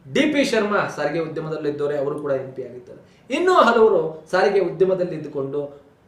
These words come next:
ದೊಡ್ಡ ಮಟ್ಟದಲ್ಲಿ ಬೆಳೆದಿದ್ದಾರೆ. ಆದರೆ ಚಾಲಕ ವೃತ್ತಿಗೆ ಅಂತ ಬಂದಾಗ ತಾವೇ ನೋಡಿರ್ಬೋದು ಇವತ್ತು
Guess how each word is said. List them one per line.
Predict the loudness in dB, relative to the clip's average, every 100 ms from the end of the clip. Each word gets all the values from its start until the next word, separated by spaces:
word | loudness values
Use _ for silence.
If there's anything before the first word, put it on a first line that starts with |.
| _
ದೊಡ್ಡ | 0 2
ಮಟ್ಟದಲ್ಲಿ | 2 0 -8 -8 -8
ಬೆಳೆದಿದ್ದಾರೆ. | -10 -12 -14 -18 -20 _ _ _ _ 0
ಆದರೆ | 2 2 0 -4
ಚಾಲಕ | 4 6 6 4 0
ವೃತ್ತಿಗೆ | 0 2 2
ಅಂತ | 2 0
ಬಂದಾಗ | -2 -2 -6 -6 -10 -16 _ _ _ _ _ 4
ತಾವೇ | 8 8
ನೋಡಿರ್ಬೋದು | 8 4 2 -4 -8 -16 -20 _ _ -2
ಇವತ್ತು | -2 2 2 0 -4